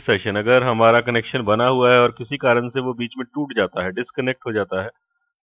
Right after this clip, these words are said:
तो ये ऑप्शन आपको बताती है कि उसको एंड कर दिया जाए या फिर दोबारा से उसको जुड़ने का मौका दिया जाए। तो यहाँ पे देखिए, अगर आप ऑप्शन देखेंगे कि अगर डिस्कनेक्ट हो गया है किसी कारण से, हमारा कनेक्शन ब्रेक हो गया या हमारा सिस्टम बंद हो गया, कुछ भी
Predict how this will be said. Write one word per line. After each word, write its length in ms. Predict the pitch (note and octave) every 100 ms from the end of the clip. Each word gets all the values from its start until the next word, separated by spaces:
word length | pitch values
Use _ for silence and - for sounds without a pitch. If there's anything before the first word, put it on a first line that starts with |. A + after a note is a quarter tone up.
| _
तो 60 | A2+
ये 160 | A#2 D3+
ऑप्शन 340 | D3+ - D#3
आपको 280 | C#3+ C3+ D3 D3 D3 -
बताती 340 | A2 B2 C3
है 100 | C3+ C#3
कि 100 | C#3+
उसको 320 | - D#3 D3 A#2
एंड 180 | B2 B2+
कर 160 | C3+
दिया 200 | B2+ C3 C3
जाए 220 | C3 C3+
या 180 | B2+ B2
फिर 220 | - C3+ C3 B2 - _
दोबारा 380 | G#2 G2+ A2 B2
से 140 | B2+
उसको 240 | B2+ - B2+
जुड़ने 340 | A2 G#2+ A2
का 120 | C3
मौका 380 | A#2+ A2+ A2+ B2
दिया 220 | G#2 F2+
जाए। 240 | D#2+ D#2 D#2
तो 140 | -
यहाँ 200 | G2 G#2+
पे 120 | A2+
देखिए, 300 | A#2 A#2 C#3 - _ _ _ -
अगर 180 | G2+ A2
आप 160 | -
ऑप्शन 460 | A#2+ - - C3+ C3+ - A2
देखेंगे 360 | A2+ C3+ C3
कि 120 | C3
अगर 140 | C3 B2
डिस्कनेक्ट 520 | A#2+ - C3 C#3+ -
हो 100 | C#3
गया 120 | B2+
है 60 | B2
किसी 260 | B2 A#2+
कारण 380 | B2 A#2 G#2+ G#2+
से, 240 | G2+ A#2+ A#2 _ _ _
हमारा 280 | G2 G#2+ A2
कनेक्शन 460 | A#2 A2+ - A2+ F#2+
ब्रेक 300 | G#2 A2+ A2+
हो 140 | A2
गया 300 | G#2+ A2 A2
या 320 | G#2+ G#2+ G#2 G#2
हमारा 360 | G2+ G2+ G2+
सिस्टम 440 | F#2+ A2+ - A#2+ A2+
बंद 200 | A2+ A2
हो 100 | A2
गया, 100 | A2+
कुछ 240 | D#3 D#3+ D3
भी 140 | D3+